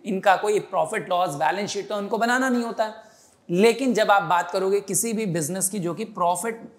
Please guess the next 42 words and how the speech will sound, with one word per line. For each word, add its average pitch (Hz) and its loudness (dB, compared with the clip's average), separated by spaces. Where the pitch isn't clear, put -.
मोटिव 170 0
से 190 -4
काम 165 -2
कर 147 -4
रहा 139 -10
है, - -14
नॉन 180 6
प्रॉफिट 220 0
ऑर्गेनाइजेशन 190 -2
की 196 0
बात 185 2
नहीं 233 -2
हो 202 -2
रही 156 0
है, 131 -8
प्रॉफिट 233 6
जो 160 0
बिजनेस 170 -2
अर्न 175 -6
कर 160 -2
रहे 202 -2
हैं, 262 -8
उनको 170 4
प्रॉफिट 185 -2
लॉस 170 4
कैलकुलेट 202 0
करना 208 -2
होता 208 -2
है, 208 2
अपनी 175 -4
पोजीशन 180 -4
चेक 220 -8
करनी 208 -2
होती 208 -4
है, 208 2
फाइनेंशियली 175 -4
कैसा 175 0
काम 190 0
कर 196 -2
रहे 240 0
हैं, 254 -6
तो - -20